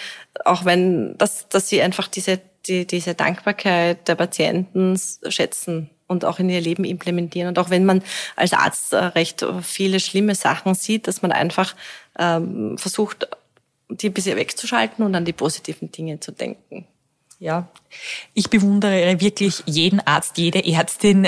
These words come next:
Speaker 2: weil ich glaub, das ist gar nicht so leicht. Ähm, die letzte Frage noch zum Abschluss. Was machst du eigentlich für dich selbst, dass du nicht deine eigene Patientin wirst?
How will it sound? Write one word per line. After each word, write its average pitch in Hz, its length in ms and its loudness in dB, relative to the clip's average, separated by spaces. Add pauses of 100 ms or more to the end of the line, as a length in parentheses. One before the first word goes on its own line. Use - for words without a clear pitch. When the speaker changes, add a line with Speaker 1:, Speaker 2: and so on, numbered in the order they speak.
(140)
Speaker 2:
weil 160 240 2
ich 175 60 -6
glaub, 151 240 0
das - 180 -2
ist - 220 -2
gar 143 160 -2
nicht 147 180 -6
so - 100 -4
leicht. - 540 -8 (1400)
Ähm, 170 420 4 (120)
die 160 120 4
letzte - 480 0
Frage 123 480 2
noch 175 340 -2
zum - 200 -6
Abschluss. - 920 -4
Was - 460 -2
machst - 480 -4
du 247 220 6
eigentlich 139 560 -2
für 185 140 2
dich - 340 0
selbst, - 640 -4
dass - 160 -4
du 196 100 0
nicht 180 220 2
deine 151 320 0 (100)
eigene 143 320 2
Patientin 135 560 -4
wirst? 120 320 -8